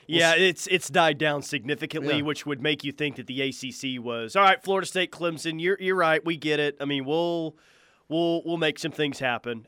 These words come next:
Speaker 2: And from a competitive balance, like, I, I, I, it probably doesn't matter all that much in the end. But O U is active in the Southeast right now in recruiting. I think
Speaker 1: Mm-hmm.
Speaker 2: they're actually kinda,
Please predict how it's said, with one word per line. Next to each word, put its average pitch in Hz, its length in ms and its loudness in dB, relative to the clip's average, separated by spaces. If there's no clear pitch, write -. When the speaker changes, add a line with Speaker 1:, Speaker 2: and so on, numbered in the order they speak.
Speaker 2:
And 170 260 2
from 202 220 2
a 170 140 4
competitive 202 600 0
balance, 180 520 2
like, 151 120 -2
I, 185 220 0
I, 180 220 2
I, 165 160 0
it 151 140 -4
probably 151 420 -2
doesn't 131 280 -6
matter 123 260 -2
all 127 80 -2
that 123 120 -4
much 123 240 -6
in 120 60 -8
the 113 180 -4
end. 123 160 -4
But 160 120 4
O 208 160 8
U 214 300 0
is 180 280 0
active 143 500 -2
in 131 220 -4
the 123 200 -6
Southeast 131 540 -2
right 123 160 -4
now 117 180 -2
in 104 60 -8
recruiting. 104 480 -8
I 196 120 6
think 320 140 4
Speaker 1:
Mm-hmm. 143 40 -6
Speaker 2:
they're 160 160 2
actually 160 440 2
kinda, 139 360 0